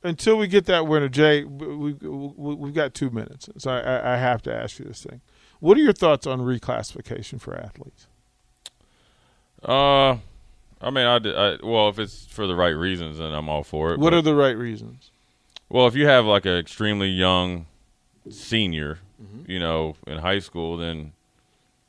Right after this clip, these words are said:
Speaker 2: you know, it'd probably do 'em some, some good
Speaker 1: By
Speaker 2: to
Speaker 1: that, you mean their birth date is late
Speaker 2: Birth date
Speaker 1: towards
Speaker 2: is
Speaker 1: the
Speaker 2: late.
Speaker 1: deadline, right?
Speaker 2: Um, you know, it needs to develop, and I understand that.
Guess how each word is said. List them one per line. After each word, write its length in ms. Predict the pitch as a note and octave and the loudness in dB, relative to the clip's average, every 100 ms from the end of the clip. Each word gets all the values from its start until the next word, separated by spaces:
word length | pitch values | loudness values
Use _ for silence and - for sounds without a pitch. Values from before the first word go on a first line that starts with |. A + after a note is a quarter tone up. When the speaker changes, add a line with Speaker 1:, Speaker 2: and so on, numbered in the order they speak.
| _ | _
Speaker 2:
you 80 | - | -6
know, 80 | F2 | -2
it'd 120 | E2+ G2 | -2 2
probably 180 | F2+ | 2
do 220 | D#2+ F#2 F2 | 2 -2 -2
'em 80 | |
some, 300 | F2 D#2 D2+ - _ | -6 -10 -12 -20 _
some 220 | - F2 D2+ | -16 -12 -4
good 280 | F#2 F#2 | 0 4
Speaker 1:
By 100 | D3 | 6
Speaker 2:
to 40 | F3 | 6
Speaker 1:
that, 160 | E3+ | 6
you 140 | D#3 D3+ | 4 2
mean 160 | D3 | 4
their 100 | C#3 | 2
birth 280 | B2+ C#3 B2+ | 4 2 2
date 180 | B2+ A#2 | -2 -4
is 120 | A2+ | -6
late 260 | A2 A#2 G2+ | -2 -2 0
Speaker 2:
Birth 180 | G2+ F#2+ | 0 2
date 100 | F#2 | 0
Speaker 1:
towards 180 | F2+ | 2
Speaker 2:
is 40 | E2 | 0
Speaker 1:
the 60 | F2 | 2
Speaker 2:
late. 220 | F2 F2 | 2 0
Speaker 1:
deadline, 200 | G2+ G2+ | -6 -14
right? 240 | B2+ C3+ C3 _ - | -12 -12 -14 _ -8
Speaker 2:
Um, 560 | D#2+ D#2+ D#2 D2+ D2 - _ | -4 -2 -2 -6 -8 -18 _
you 100 | F#2 | -4
know, 100 | E2+ | -4
it 40 | |
needs 140 | E2+ F2 | -2 -4
to 20 | |
develop, 540 | E2 D#2 E2 D#2+ E2 E2+ | -4 -2 0 0 -2 -4
and 100 | E2+ | -4
I 100 | E2+ | -4
understand 460 | D#2+ - E2+ D#2+ | -6 -6 -6 -4
that. 300 | D#2+ E2 E2+ | -2 -2 -4